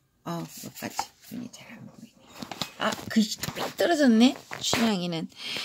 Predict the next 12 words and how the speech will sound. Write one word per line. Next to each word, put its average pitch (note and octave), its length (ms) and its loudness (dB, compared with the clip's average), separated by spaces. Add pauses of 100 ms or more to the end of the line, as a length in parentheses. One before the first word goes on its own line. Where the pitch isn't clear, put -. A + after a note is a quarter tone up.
(2250)
그 D#3 400 -4
새 - 400 0
사또의 D#3 760 -2 (100)
수청을 - 580 2
거절하고 C#3+ 720 -4
있는데, - 500 -10 (720)
춘향이 A3 460 2
엄마, E3 500 -4 (400)
엄마는 E3 540 -6 (720)
저 F3 220 -8
춘향이를 G3 640 0
갖다가 D3 500 -6